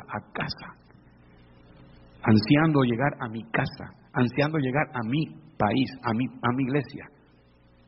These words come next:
Termino con este pasaje en Filipenses capítulo tres. Filipenses capítulo tres, verso dieciocho. Pablo le dice a los hermanos en Filipo,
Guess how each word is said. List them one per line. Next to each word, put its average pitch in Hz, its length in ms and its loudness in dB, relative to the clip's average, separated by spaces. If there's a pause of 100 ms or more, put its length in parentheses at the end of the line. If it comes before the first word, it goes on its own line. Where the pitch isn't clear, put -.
(1900)
Termino 143 360 10
con 131 160 8
este 147 180 6
pasaje 135 380 4
en 110 80 4
Filipenses 127 680 2
capítulo 123 560 0
tres. 127 220 -2 (1800)
Filipenses 110 760 4
capítulo 120 560 0
tres, 117 220 -4 (400)
verso 127 400 2
dieciocho. 123 720 -2 (2500)
Pablo 123 640 8 (640)
le 117 100 6
dice 135 240 8
a 143 40 6
los 131 160 4
hermanos 135 340 6
en 120 140 2
Filipo, 120 380 8